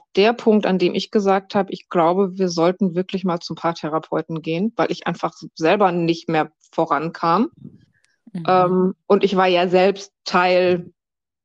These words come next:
Speaker 1: dieses Beziehungs-, ähm,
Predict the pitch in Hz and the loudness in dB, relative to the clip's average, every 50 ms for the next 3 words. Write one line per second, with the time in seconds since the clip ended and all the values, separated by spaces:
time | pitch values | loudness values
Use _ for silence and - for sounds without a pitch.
0 | _ _ _ - 214 214 185 185 190 185 185 - - _ _ _ _ _ _ - | _ _ _ 2 4 4 6 6 4 4 2 -4 -12 _ _ _ _ _ _ -4
1 | 190 190 - - 226 226 233 226 226 226 226 226 - - - - _ _ _ - | -4 -4 0 4 4 6 6 8 6 6 4 2 -2 -6 -10 -14 _ _ _ -16
2 | - - - 185 185 180 175 175 175 175 175 165 - _ | -12 -2 0 2 2 2 2 2 0 0 -2 -4 -6 _